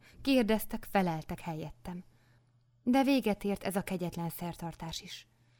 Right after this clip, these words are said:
Mindenki elszélett, és egyedül maradtam a nyájjal, amelyhez most már hozzátartoztam.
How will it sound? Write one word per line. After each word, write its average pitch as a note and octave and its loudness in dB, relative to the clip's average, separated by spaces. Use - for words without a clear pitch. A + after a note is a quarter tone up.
Mindenki A#3+ 8
elszélett, F#3+ -4
és G#3 -2
egyedül G3 0
maradtam F3+ -4
a F3 -2
nyájjal, D#3+ -6
amelyhez G#3 4
most G#3+ -2
már G#3 -2
hozzátartoztam. D#3+ -10